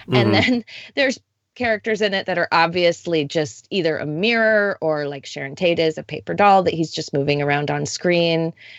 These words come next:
Speaker 1: It was a weird mishmash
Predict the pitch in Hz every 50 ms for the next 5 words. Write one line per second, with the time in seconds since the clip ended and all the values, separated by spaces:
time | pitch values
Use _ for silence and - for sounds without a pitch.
0 | - - 185 - - 165 143 - - - _ _ _ _ _ _ _ _ _ _
1 | _ _ _ _ _ - 196 180 190 196 247 277 302 277 269 240 185 196 185 170
2 | 160 - - - 135 127 104 98 - - - - - - -